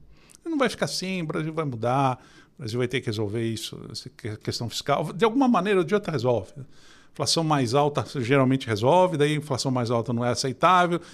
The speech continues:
aí você tem que resolver e senta e acaba resolvendo. O Brasil teve aí um, al-, alguns feitos, né? Chega o Plano Real lá no pico da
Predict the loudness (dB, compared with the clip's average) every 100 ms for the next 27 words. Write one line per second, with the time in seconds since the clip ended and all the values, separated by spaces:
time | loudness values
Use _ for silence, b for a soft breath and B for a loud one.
0 | B -4 -2 2 0 2 2 2 2 2
1 | 0 0 0 0 0 0 -4 -4 -4 0
2 | 0 2 0 0 0 -4 B B B B
3 | 2 4 4 2 2 4 4 4 2 0
4 | -4 -6 -6 -6 -2 0 0 0 2 4
5 | 2 -2 -4 0 0 0 -2 0 0 0
6 | 0 -2 -4 -6 -8 -10 -14 -4 -2 -2
7 | -4 -8